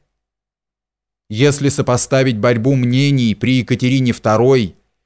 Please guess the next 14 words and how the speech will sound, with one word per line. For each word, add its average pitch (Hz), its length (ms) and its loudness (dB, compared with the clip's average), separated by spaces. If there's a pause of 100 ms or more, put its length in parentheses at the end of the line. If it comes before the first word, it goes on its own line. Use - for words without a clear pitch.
с - 140 -18
тем, 143 260 0
что - 180 -2
происходило 123 640 0
в - 60 -10
царствовании 120 800 -2
императора 113 580 0
Александра 107 600 0
второго, 104 640 -2 (680)
то 127 120 2
видно, 160 340 0
что 143 180 -4
крестьянский 135 680 -2
вопрос 117 640 -4